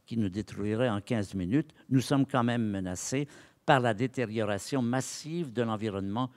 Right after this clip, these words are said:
que nous faisons. Notre influence, notre intelligence nous fait que nous sommes,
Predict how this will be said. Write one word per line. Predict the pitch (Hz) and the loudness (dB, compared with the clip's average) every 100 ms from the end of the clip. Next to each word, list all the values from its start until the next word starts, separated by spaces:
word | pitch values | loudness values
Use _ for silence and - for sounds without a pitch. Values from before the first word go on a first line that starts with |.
| _ _ | _ _
que | - | -6
nous | 104 92 | -4 -6
faisons. | - 82 76 - _ _ - - _ _ _ _ _ _ _ _ _ _ | -10 -10 -12 -14 _ _ -20 -20 _ _ _ _ _ _ _ _ _ _
Notre | 131 147 147 180 | 0 0 2 -2
influence, | 185 - 143 123 104 95 - - | -4 -2 0 2 0 -4 -10 -8
notre | 104 - 151 | -8 -4 -2
intelligence | 151 165 127 117 107 110 117 - - | 0 0 0 0 0 -2 -4 -6 -8
nous | 101 101 | -8 -8
fait | 98 - - 147 | -10 -12 -2 0
que | 147 | 2
nous | 120 107 | 0 0
sommes, | - 135 131 131 | -2 0 2 0